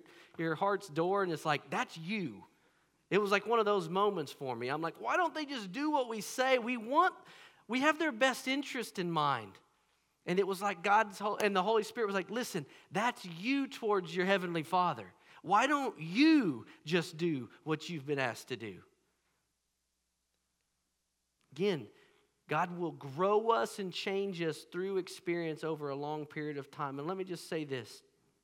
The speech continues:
Our life events teach us and change us. But oftentimes our most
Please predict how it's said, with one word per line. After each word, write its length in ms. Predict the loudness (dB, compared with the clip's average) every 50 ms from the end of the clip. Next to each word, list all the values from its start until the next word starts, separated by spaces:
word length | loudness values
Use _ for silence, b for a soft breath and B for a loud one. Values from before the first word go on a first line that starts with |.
| _ _ _ _ _ _ _ _ _ _ _ _ _ _ _ _ _ _ _ _ _ _
Our 140 | -2 0 0
life 340 | 2 2 2 2 2 0 -2
events 720 | -8 -8 -8 -6 -4 -4 -4 -4 -6 -10 -14 -16 -16 -18 _ _ _ _ _ _ _ _ _ _ -16
teach 340 | -12 -10 -10 -10 -8 -8 -8
us 220 | -8 -8 -8 -12
and 100 | -14 -14
change 400 | -8 -8 -6 -6 -6 -6 -8 -10
us. 160 | -14 -16 -16 -20 -20 -20 -20 _ _ _ _ _ _ _ _ _ _ _ _ _ _ _
But 140 | -6 -6 -6 -4
oftentimes 800 | -2 0 0 0 0 -4 -8 -8 -8 -6 -6 -4 -4 -4 -4 -4
our 140 | -4 -4 -4
most 300 | -4 -6 -8 -8 -10 -14